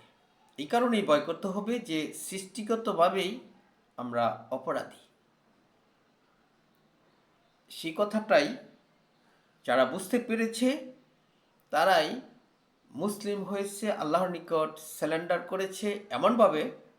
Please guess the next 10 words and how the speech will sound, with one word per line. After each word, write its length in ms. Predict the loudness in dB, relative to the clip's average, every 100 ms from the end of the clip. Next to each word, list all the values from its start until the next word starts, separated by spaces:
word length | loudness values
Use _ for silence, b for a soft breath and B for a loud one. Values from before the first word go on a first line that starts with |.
| _
একেবারে 680 | -10 -8 -2 2 2 0 -4 -12 -12
নিঃস্ব, 720 | -8 -6 -6 -8 -4 -4 -6 -18 _ _ _
অসহায় 520 | -6 -4 -6 -6 -8
হয়ে, 280 | -12 -20 -20 _ _ _ _ _ _ -20
যে 80 | -20
কিছুই 340 | -18 -12 -8 -4
করার 360 | 0 2 0
ক্ষমতা 380 | -4 -8 -4 -4
আমাদের 380 | -2 -4 -6 -4
নাই। 200 | -4